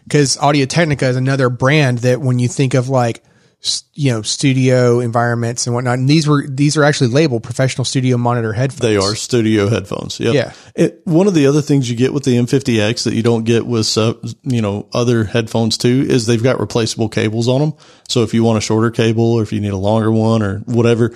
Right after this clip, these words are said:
Speaker 2: like, that is one of the things that you get with that. Um,
Speaker 1: Same on those A K Gs, 'cause I've
Speaker 2: That's
Speaker 1: actually,
Speaker 2: cool.
Speaker 1: I've actually replaced, I, and I went aftermarket on it so that I could go with a, a braided,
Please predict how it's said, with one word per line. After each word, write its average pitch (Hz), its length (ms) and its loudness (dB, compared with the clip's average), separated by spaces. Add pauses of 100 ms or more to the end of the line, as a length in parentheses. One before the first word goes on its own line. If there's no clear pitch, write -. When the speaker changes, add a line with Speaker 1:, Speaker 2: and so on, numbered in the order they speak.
(340)
Speaker 2:
like, 113 220 -2
that 123 180 0
is 117 220 2
one 117 160 2
of 110 80 4
the 107 80 0
things 113 340 0
that 104 100 -4
you 107 120 -2
get 110 180 0
with 117 140 -4
that. 123 320 0 (540)
Um, 101 420 -2
Speaker 1:
Same 160 320 0
on 160 80 2
those 156 220 2
A 147 100 2
K 139 160 -2
Gs, 123 540 -6 (320)
'cause 123 100 -2
I've 127 80 2
Speaker 2:
That's 127 120 2
Speaker 1:
actually, 135 280 2
Speaker 2:
cool. - 100 -8
Speaker 1:
I've 135 140 0
actually 147 300 0
replaced, 131 360 0
I, 147 300 0
and 175 240 2
I 143 80 0
went 147 220 0
aftermarket 127 840 -2 (180)
on 127 240 2
it 127 240 -2 (340)
so - 220 -2
that 131 120 0
I 131 100 2
could 127 160 -8
go 131 180 4
with 123 200 2
a, 120 340 0
a 120 120 0
braided, 120 600 -2